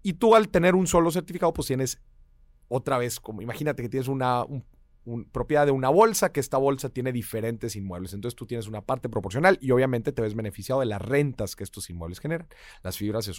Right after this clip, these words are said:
otro ejemplo de, es un ejemplo de invertir en bienes raíces de forma diversificada.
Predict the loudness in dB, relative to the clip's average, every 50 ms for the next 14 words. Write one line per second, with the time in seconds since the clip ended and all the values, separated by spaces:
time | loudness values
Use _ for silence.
0 | -10 -6 -6 -6 -4 -4 -6 -8 -6 -6 -8 -8 -6 -4 -4 -4 -4 -6 -10 -12
1 | -8 -6 -6 -4 -4 -4 -4 -2 -4 -4 -4 -8 -8 -6 -6 -4 -4 -2 -2 -2
2 | 0 -2 -2 -2 -4 -6 -6 -6 -8 -8 -8 -10 -12 -10 -10 -10 -12 -14 -18 _
3 | -16 -12 -12 -10 -10 -8 -10 -10 -10 -12 -14 -14 -16 -16 -16 -16 -16 -12 -10 -8
4 | -8 -10 -10